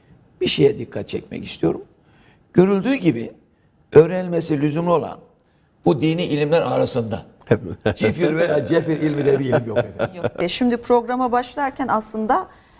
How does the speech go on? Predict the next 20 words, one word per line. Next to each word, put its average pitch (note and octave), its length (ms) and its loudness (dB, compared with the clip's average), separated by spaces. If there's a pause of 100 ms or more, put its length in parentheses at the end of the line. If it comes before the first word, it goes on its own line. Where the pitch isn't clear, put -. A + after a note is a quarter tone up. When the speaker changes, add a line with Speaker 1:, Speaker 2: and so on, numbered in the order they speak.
(140)
Speaker 3:
e, G3+ 600 2 (320)
hem C4 220 2
cifir B3 520 -4
hem C4 220 -2 (280)
ebced G3+ 320 2 (280)
konuşacaktık D#3 680 -4
hocam. D#3+ 300 0
Speaker 1:
Evet C#3 80 2
Speaker 3:
Ama A#3 100 -6
Speaker 1:
efendim. A#3+ 180 -10
Speaker 3:
siz - 80 -18
tabii, A4+ 320 -2 (400)
e, G3 220 0
cifir A3+ 280 -2
ilmine A#3 320 0
ilişkin A3 440 -2
açılışta G#3+ 580 -2
yaptığınız G#3 560 -2
konuşma G#3 420 -4
itibariyle G#3+ 960 0